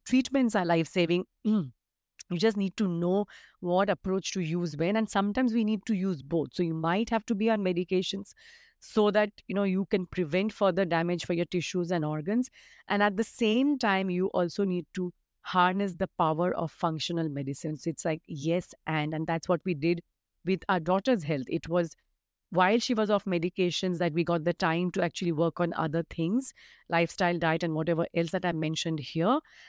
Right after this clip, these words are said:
And that's what did the trick, right? It, it was both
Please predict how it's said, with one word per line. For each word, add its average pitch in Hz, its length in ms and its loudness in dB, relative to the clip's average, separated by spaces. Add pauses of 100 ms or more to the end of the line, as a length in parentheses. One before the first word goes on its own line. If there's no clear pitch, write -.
(140)
And 170 280 -2
that's 180 340 0
what 180 160 2 (340)
did 151 180 -6
the 165 100 -4
trick, - 480 -6
right? 190 180 0
It, 247 160 -6
it 170 200 0
was 165 140 -2
both 160 300 0